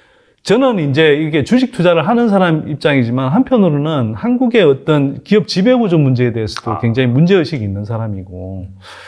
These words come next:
Speaker 1: 또 한국 같은 경우는 개인 투자자들이 되게 주식 투자하기에 힘든 어떤 뭐 제도적 환경들이 있다, 또는 그 기업들의 관행, 관행 같은 게 있는데,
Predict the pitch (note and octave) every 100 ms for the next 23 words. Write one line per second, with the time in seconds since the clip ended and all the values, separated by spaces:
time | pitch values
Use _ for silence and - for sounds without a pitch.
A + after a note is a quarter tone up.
0 | - - _ - F#3 E3+ D3+ D3+ - C4+
1 | C#4+ C#4+ A3+ - F3+ D#3 D#3 D#3 C#3 -
2 | C#3+ D3 A#3+ A#3+ G3+ F#3+ F3 D3 C3+ A#2+
3 | B2 A#2+ C#3+ C#3 A#2+ A3 A3+ - D#3+ D#3
4 | F3 D3 C#3+ D3+ A#2+ A#2 B3 B3+ B3+ B3
5 | C#3 B2+ C#3+ C3 A#2 - _ _ _ _
6 | _ _ _ D3+ C3+ A#2+ - D#3 G3+ F3+
7 | - G#3 C4+ C#4+ F#3+ D3 C3+ C#3 - G#2+
8 | F#2+ D#3 E3 D3 B2+ - B2+ B2 G2+ F3+
9 | F#3 E3 C3 B2 F2 A2+ C#3 - G2+ A#2+
10 | D3 F#3 A#3 A3 B2+ G2+ G2+ F#2+ F#2 F#2
11 | F#2+